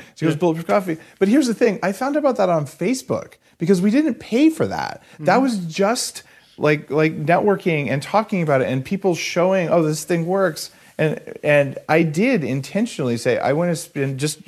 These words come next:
Speaker 1: following your, your lead, uh, saying, "I wanna spend the time that I have away from family, uh, with people who are interesting and helping and, uh, in my industry or others." So I, I've, I've been to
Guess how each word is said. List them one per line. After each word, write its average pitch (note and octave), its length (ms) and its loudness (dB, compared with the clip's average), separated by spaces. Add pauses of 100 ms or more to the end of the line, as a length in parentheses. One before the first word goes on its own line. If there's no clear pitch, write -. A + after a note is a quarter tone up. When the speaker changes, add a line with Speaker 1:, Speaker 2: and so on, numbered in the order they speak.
Speaker 1:
following E3 360 4
your, D3 420 2
your C#3 400 0
lead, B2+ 540 -2 (460)
uh, - 140 -2
saying, C#3 220 2
"I C#3 120 4
wanna F#3+ 260 2
spend C3 640 -2 (720)
the B2 300 2
time C#3 380 -2
that C#3 140 2
I B2 100 6
have A#2 260 0
away A2 240 2
from A2+ 240 -4
family, G2 640 0 (280)
uh, G2 160 0
with A2 380 2
people A2+ 340 -2
who G#2+ 160 0
are G2 540 4
interesting A2+ 500 -2
and G#2 120 -2
helping G#2 640 0 (360)
and, G#2+ 540 0 (240)
uh, - 380 -4
in A#2+ 180 0
my A#2+ 140 2
industry A#2+ 280 0
or A2 60 4
others." A#2+ 500 2 (540)
So B2+ 200 2
I, C3 240 6
I've, B2+ 280 -2
I've A#2 200 2
been D#3 200 4
to A#2+ 480 0